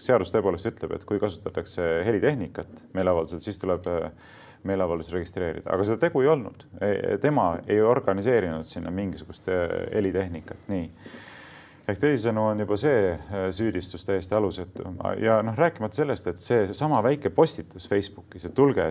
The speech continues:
sinna homme laulma või pilli mängima, äh, on nüüd politsei arvates siis, äh, tegu, mis kval-, teeb sellest inimesest, kes selle postituse tegi, meeleavalduse korraldaja. Kujutad sa ette? Et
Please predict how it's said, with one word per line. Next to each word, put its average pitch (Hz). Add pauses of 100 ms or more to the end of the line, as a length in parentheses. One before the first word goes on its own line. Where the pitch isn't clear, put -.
sinna 87
homme 104
laulma 90
või 85
pilli 123
mängima, 87 (680)
äh, 92
on 104
nüüd 92
politsei 123
arvates -
siis, 87
äh, 87 (720)
tegu, 151 (340)
mis 101
kval-, 110
teeb 110
sellest 90
inimesest, 87
kes 87
selle 92
postituse 95
tegi, 101 (400)
meeleavalduse 87
korraldaja. 85 (200)
Kujutad 107
sa 95
ette? - (600)
Et 98